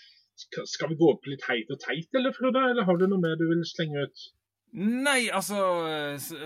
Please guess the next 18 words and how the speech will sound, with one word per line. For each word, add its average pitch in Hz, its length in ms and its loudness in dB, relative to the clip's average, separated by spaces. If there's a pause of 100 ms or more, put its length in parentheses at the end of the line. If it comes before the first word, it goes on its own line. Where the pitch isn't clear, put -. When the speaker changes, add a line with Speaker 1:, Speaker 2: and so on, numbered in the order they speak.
(140)
Speaker 2:
sånn 160 180 -4
heitmessig 214 840 -2
så 156 400 -4
kan 160 240 -2
jeg 175 60 -4
jo - 80 -6
si 165 100 -2
at, 147 160 -8
eh, 139 480 -4
målene 147 480 -4
til 135 100 -12
Saka 135 300 -6
og 110 80 -6
Bowen 160 420 -4
var 135 220 -6
deilige, 127 720 -6
og 135 240 -10
også 135 480 -8